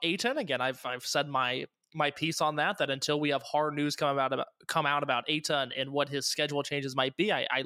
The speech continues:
largely think that's been overblown. I think people are reading into things that aren't necessarily there. But if Eita says, "You know what? I'm working some Korakuens, I'm working some Osakas, and I will see you guys in the Big Five," I, I don't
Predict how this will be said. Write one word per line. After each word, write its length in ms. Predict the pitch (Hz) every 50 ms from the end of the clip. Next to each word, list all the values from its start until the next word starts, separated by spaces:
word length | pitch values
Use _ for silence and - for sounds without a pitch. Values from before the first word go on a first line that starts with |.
| 139 -
largely 360 | 139 143 147 139 - 151 143
think 220 | - - 143 143
that's 180 | - 135 135 -
been 100 | - 135
overblown. 600 | 127 127 127 127 131 127 143 180 214 240 277 302 - - - - - _ _ -
I 80 | 131
think 220 | 123 - 139 131 -
people 260 | - 143 139 143 139
are 120 | 135 135
reading 260 | 135 139 143 143 139
into 140 | 139 135 135
things 300 | - - 143 143 135 -
that 80 | - -
aren't 160 | 135 139 -
necessarily 440 | 147 139 - - - 151 139 135 139
there. 300 | 139 185 214 214 202 196 - - - - - _
But 120 | - 202 202
if 100 | - - - _ - -
Eita 380 | 277 285 - - 175 147 139
says, 320 | - - 151 147 147 131 151
"You 80 | 185
know 80 | 196 214
what? 180 | 220 226 226 -
I'm 240 | 151 160 175 180 175
working 500 | 170 165 156 - - 143 135 131 131 131 - _ _ _ _ _
some 360 | - - - - 214 240 247 240
Korakuens, 600 | - - 220 220 220 214 - 208 208 208 196 -
I'm 200 | - 147 147 151
working 320 | 147 147 143 - 147 143 139
some 220 | - - 185 196 202
Osakas, 640 | 196 185 - - 170 170 170 165 - 180 165 151
and 100 | 151 143
I 80 | 135 139
will 180 | 139 143 147 135
see 200 | - - - 190
you 160 | 196 190 165
guys 240 | 160 156 156 156 151
in 80 | 156
the 40 | 147
Big 280 | 139 131 143 139 139 -
Five," 340 | - 131 117 117 123 123
I, 140 | 139 147 156 -
I 200 | 143 165 185 175 160
don't 300 | 196 208 220 220 208